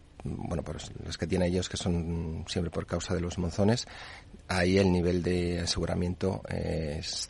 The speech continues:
no sé si es cercano al dos por ciento, con lo cual, desgraciadamente, no todo está asegurado.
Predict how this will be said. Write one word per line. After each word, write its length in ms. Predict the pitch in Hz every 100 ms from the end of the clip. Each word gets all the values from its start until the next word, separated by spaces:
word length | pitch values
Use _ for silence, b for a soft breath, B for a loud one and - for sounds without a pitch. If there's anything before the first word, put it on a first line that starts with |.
| -
no 160 | 85 82
sé 140 | 78
si 160 | - -
es 120 | -
cercano 360 | - 85 90 87
al 240 | 87 85
dos 180 | 82 85
por 140 | 80
ciento, 340 | - - 82 - - -
con 100 | -
lo 60 |
cual, 260 | - 85 80 - - B B B B B B
desgraciadamente, 640 | 98 98 90 104 101 101
no 200 | 95 101
todo 260 | - 101 95
está 220 | 87 92
asegurado. 520 | 90 92 87 71 -